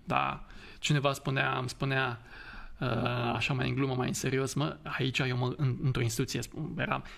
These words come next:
măi, mă compor frumos ca o cameră de filmat.” Păi, uh, oare de asta te comporți frumos? Um,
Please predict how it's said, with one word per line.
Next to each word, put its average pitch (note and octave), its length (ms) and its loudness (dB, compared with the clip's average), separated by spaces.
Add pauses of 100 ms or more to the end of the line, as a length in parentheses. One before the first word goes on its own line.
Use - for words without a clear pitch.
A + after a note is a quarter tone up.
măi, C3 120 0
mă A#2 140 2
compor A#2+ 320 0
frumos B2+ 320 0
ca C3+ 100 0
o B2 60 0
cameră A#2+ 380 -2
de A#2+ 100 0
filmat.” A2+ 540 -2 (560)
Păi, D3+ 340 2
uh, D3 180 2
oare D3+ 180 4
de C#3 100 2
asta C3+ 180 2
te C#3+ 100 2
comporți C3+ 380 2
frumos? C#3+ 360 0 (580)
Um, C#3+ 440 2